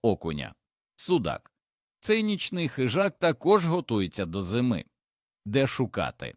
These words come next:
Судак зараз віддає перевагу глибинним ділянкам, русловим бровкам та ямам. Особливо перспективні місця, де є тверде дно,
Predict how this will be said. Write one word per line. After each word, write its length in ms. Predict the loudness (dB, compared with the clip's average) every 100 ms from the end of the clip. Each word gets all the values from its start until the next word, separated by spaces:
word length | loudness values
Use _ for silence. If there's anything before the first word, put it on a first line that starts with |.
| _ _ _ _ _ _
Судак 500 | -6 -2 2 2 2
зараз 420 | 2 2 2 0
віддає 400 | -2 -2 2 2
перевагу 580 | 2 2 4 4 6 4
глибинним 680 | 2 2 2 2 4 4 2
ділянкам, 680 | 2 2 2 0 0 0 2
русловим 580 | 0 0 0 0 0 0
бровкам 480 | 2 2 2 -2 0
та 140 | 0
ямам. 500 | 0 0 -2 -4 -8 -14 _ _
Особливо 800 | 2 2 -2 0 4 4 2 -2
перспективні 800 | -4 -4 -2 -4 -2 -2 0 0
місця, 460 | 0 -2 -2 0 0
де 200 | 2 0
є 360 | 2 2 2 0 _
тверде 540 | -2 4 4 4 0 -4
дно, 460 | -2 2 2 2